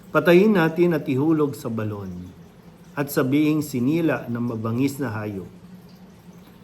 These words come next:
Tingnan natin kung ano ang mangyayari sa kanyang mga panaginip." Narinig ito ni Ruben at binalak na iligtas si Jose.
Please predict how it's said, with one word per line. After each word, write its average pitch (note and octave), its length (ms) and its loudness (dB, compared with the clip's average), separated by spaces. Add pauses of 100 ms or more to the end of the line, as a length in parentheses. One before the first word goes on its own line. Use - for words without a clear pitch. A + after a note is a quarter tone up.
(140)
Tingnan G#3 320 6
natin D3 400 2
kung C3+ 160 -4
ano B2+ 400 -2
ang C3 160 0
mangyayari A#2+ 640 -2
sa E3+ 160 -6
kanyang C3+ 400 0
mga A#2 320 -4
panaginip." A2+ 640 -6 (1400)
Narinig F3+ 480 4
ito D#3+ 320 0
ni C#3+ 80 2
Ruben A#2+ 640 -2 (160)
at B2+ 160 -8
binalak D#3 560 0
na D3 80 -6
iligtas A#2+ 560 -6
si A#2 80 -6
Jose. G#2 320 -10